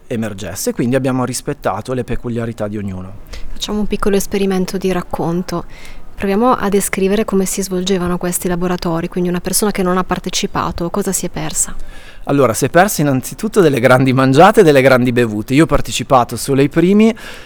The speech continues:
Speaker 1: e devo dire che, eh, colgo l'occasione di nuovo per ringraziare l'Associazione Ristoratori e gli Chef, perché veramente sono stati molto generosi sia nella, nell'uso della creatività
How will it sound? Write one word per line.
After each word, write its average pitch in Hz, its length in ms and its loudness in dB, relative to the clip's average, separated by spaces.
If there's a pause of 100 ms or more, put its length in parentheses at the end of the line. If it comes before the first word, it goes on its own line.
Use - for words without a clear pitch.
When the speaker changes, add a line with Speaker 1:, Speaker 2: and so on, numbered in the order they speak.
Speaker 1:
e 127 100 -2
devo 139 180 6
dire 151 360 6
che, 117 460 -2
eh, 95 540 -6 (240)
colgo 123 280 2
l'occasione 135 520 2
di 127 100 2
nuovo 135 220 4
per 120 160 -2
ringraziare 123 560 0
l'Associazione 127 680 -2
Ristoratori 127 560 -2
e 127 40 0
gli 135 80 -2
Chef, - 400 -2
perché 120 240 -4
veramente 123 800 0 (640)
sono 143 220 0
stati 143 240 2
molto 175 300 4
generosi 165 600 4
sia 214 640 4
nella, 123 640 2
nell'uso 147 380 2
della 135 220 4
creatività 131 880 0